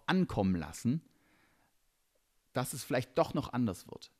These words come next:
Bei mir war es ja auch so, ich hab immer gesagt, „Das ist nur eine Korrektur.“ Meine Freunde haben mich angerufen. Ihr kennt es ja, ihr seid erfolgreich, zum Beispiel im Bitcoin. Und wenn ihr so viel Geld verdient habt, dann sagen die Freunde, „Ich will auch so viel Geld verdienen.“ Und dann steigen die mit ein.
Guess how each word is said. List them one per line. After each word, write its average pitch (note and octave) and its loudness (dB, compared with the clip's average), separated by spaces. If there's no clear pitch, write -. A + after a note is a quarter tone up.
Bei A2+ 4
mir F#3+ 8
war G3+ 8
es F#3 0
ja C3+ 4
auch D#3 8
so, D3 0
ich D3+ 2
hab C#3 4
immer C3+ 4
gesagt, A2 4
„Das D#3+ 2
ist G#3 0
nur G#3 6
eine F3+ 6
Korrektur.“ B2+ 2
Meine A#2 4
Freunde F3 6
haben D3 6
mich C3 2
angerufen. G#2+ 2
Ihr G#2+ 0
kennt G#2+ -2
es - -6
ja, D#2+ -2
ihr F#2 -2
seid F#2 -2
erfolgreich, A2+ 0
zum F#2+ -6
Beispiel F2+ -4
im G2 0
Bitcoin. A2 0
Und A#2+ 0
wenn D3+ 4
ihr G3 4
so A#3 2
viel A3+ 0
Geld - 2
verdient G#2+ 0
habt, A2 -2
dann C#3 0
sagen E3 6
die C#3+ -2
Freunde, D3+ 2
„Ich C#3 -2
will F3+ 4
auch A3 6
so G3+ 0
viel B2 2
Geld E2 -2
verdienen.“ E2 -8
Und A#2+ 2
dann C#3+ 4
steigen E3+ 6
die F3 4
mit E3+ 2
ein. G2+ -2